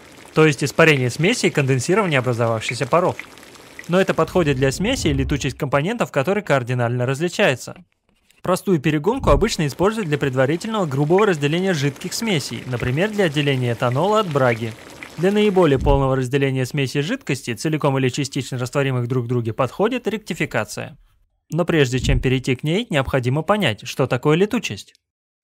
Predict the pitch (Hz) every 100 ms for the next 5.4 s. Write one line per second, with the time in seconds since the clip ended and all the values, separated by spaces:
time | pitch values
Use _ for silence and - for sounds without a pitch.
0 | _ - 156 156 294 - 120 - 143 165
1 | 165 160 151 147 160 - 233 233 160 156
2 | 143 151 131 - 135 131 - 127 202 220
3 | 175 147 131 135 127 120 127 160 - 160
4 | 139 127 131 123 123 117 120 117 147 196
5 | 151 113 101